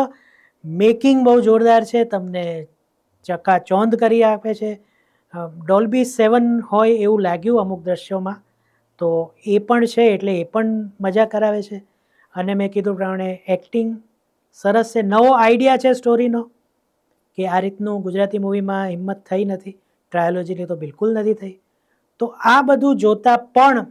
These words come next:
મને જો ફિલ્મ એવરેજ લાગી હોય, તો હું સરપ્રાઈઝને મારા તરફથી ટુ પોઇન્ટ ફાઈવ, એટલે કે અઢી સ્ટાર આપીશ.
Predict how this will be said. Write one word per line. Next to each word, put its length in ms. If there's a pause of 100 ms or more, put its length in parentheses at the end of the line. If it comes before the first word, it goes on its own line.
મને 240
જો 140
ફિલ્મ 320 (100)
એવરેજ 340
લાગી 340
હોય, 200 (800)
તો 140
હું 420 (640)
સરપ્રાઈઝને 760
મારા 300
તરફથી 560 (420)
ટુ 100
પોઇન્ટ 280
ફાઈવ, 300
એટલે 240
કે 140
અઢી 340
સ્ટાર 320
આપીશ. 520